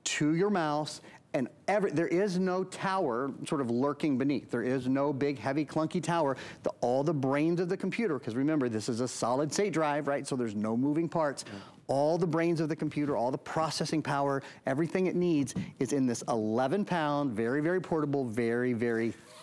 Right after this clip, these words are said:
Speaker 1: thin screen.
Speaker 2: We've covered a lot of ground already. I mean, from twenty-four inches, that bigger screen size, the fact that it's a touch screen, giving us that ability to be much more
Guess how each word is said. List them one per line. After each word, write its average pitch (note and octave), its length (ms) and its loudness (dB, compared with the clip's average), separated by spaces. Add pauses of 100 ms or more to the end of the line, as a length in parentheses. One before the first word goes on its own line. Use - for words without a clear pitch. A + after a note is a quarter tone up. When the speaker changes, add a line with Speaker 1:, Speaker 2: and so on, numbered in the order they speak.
(240)
Speaker 1:
thin G#2+ 580 0
screen. G2 520 -6
Speaker 2:
We've E3+ 200 0
covered C3+ 280 0
a A#2 40 2
lot A#2+ 220 2
of B2+ 100 0
ground B2 380 -2
already. A2 580 0
I A2 100 -2
mean, A#2+ 240 0 (240)
from C3+ 200 0
twenty-four D3 600 0
inches, C3 600 0
that G#2+ 320 -4
bigger C3+ 460 0 (180)
screen B2 580 -2
size, A#2+ 580 0
the - 80 -4
fact B2 180 -2
that C3 100 0
it's B2+ 120 -2
a B2 40 -2
touch - 340 -6
screen, G#2+ 440 -4 (340)
giving C#3 320 2
us B2 120 0
that B2 300 0
ability C#3 520 0
to - 120 -4
be B2 120 0
much B2+ 320 -2
more C3 300 0